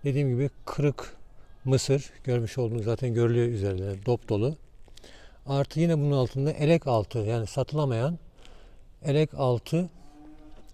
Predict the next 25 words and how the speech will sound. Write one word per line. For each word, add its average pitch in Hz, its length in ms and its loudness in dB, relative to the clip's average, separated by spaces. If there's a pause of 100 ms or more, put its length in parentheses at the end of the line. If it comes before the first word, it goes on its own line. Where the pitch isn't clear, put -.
(260)
kabak 143 300 2
çekirdeği, 113 640 0 (300)
yine 151 340 0 (160)
ağaç 143 200 -4
çekirdeğinin 143 760 -2 (300)
iç - 220 -6
kısmı 117 420 -4 (380)
yine 139 120 0
ezik 131 420 -4
ve 123 80 -6
toz 139 260 -4
halinde 104 560 -4 (540)
ve 135 300 0
yine 156 220 2
oldukça 139 480 -2
yoğun 135 420 4 (400)
mısırın 160 480 -2
tozu 139 300 0
var 113 120 2
arkadaşlar. 92 600 -4 (640)
Yani 123 300 -2
bildiğiniz 131 400 4
saf 147 260 -2 (340)
protein 139 680 0
ve 131 180 2